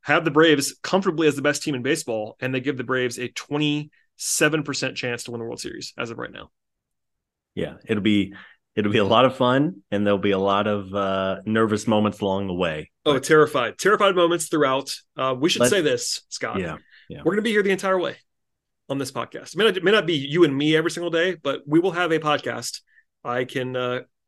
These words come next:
Speaker 1: virtually guarantee this, um, on my honor after every game in the entire playoff run. I don't know who's gonna be or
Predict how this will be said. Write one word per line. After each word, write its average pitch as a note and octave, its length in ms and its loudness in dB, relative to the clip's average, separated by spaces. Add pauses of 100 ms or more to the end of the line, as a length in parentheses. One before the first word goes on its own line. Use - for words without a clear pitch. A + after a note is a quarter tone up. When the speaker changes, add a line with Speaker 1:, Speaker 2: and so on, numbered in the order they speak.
(140)
Speaker 1:
virtually D#3+ 500 0
guarantee C3+ 480 -6
this, - 340 -8 (320)
um, A#2 340 -6 (140)
on C#3 120 -2
my C3 160 -2
honor A#2 420 -6 (280)
after C3 200 -4
every A#2 160 -4
game A#2+ 240 -8 (200)
in A#2+ 140 -8
the A#2 140 -8
entire B2 300 -4
playoff - 320 -14
run. - 240 -16
I C#3+ 60 -8
don't C#3 80 -4
know C#3+ 140 -2
who's D3+ 180 0
gonna D#3+ 140 -2
be C#3+ 280 0
or B2 240 0